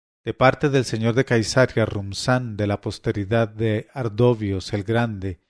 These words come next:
de fama extendida por el universo. He aquí, oh madre de, de todos nosotros,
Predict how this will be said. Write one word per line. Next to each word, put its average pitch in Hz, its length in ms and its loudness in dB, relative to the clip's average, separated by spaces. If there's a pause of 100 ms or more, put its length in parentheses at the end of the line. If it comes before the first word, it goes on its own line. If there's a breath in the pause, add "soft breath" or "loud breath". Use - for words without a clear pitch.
(380)
de 107 80 -6
fama 120 400 0
extendida 110 580 -2
por 107 140 -2
el 104 120 0
universo. 98 760 -4 (760)
He 120 140 4
aquí, 135 320 6
oh 143 100 8
madre 131 360 4
de, 120 160 2
de 131 200 -4
todos 131 380 0
nosotros, 131 760 -2